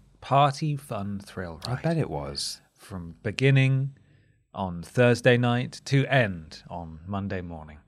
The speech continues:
Speaker 2: You got a door pizza.
Speaker 1: I did get a door pizza, a pizza that wouldn't fit through the door.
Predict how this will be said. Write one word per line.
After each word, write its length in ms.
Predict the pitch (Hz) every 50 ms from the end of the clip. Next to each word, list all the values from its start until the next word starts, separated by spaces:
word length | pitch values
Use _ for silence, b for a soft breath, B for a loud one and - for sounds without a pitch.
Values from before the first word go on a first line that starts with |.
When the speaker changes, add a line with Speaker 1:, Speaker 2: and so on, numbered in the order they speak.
| - - -
Speaker 2:
You 100 | - 104
got 140 | - - 95
a 40 | 101
door 280 | 101 110 110 117 117 113
pizza. 560 | - - 87 82 - - - - 73 71 - - _ _ _ _ _ _ _ _ _ _ _ _
Speaker 1:
I 80 | 151 - - - -
did 240 | 196 175 170 135 -
get 160 | 156 139 131
a 140 | 123 95 - - - _ _ _ -
door 280 | 139 131 127 120 117
pizza, 680 | - - 113 107 101 101 - - 107 95 85 80 - - -
a 100 | 113 110
pizza 280 | - 123 131 - 135 120
that 100 | 113 104
wouldn't 300 | 113 120 113 110 101 101
fit 180 | 117 113 -
through 140 | - - 101
the 100 | 95 87
door. 340 | - 113 104 95 90 82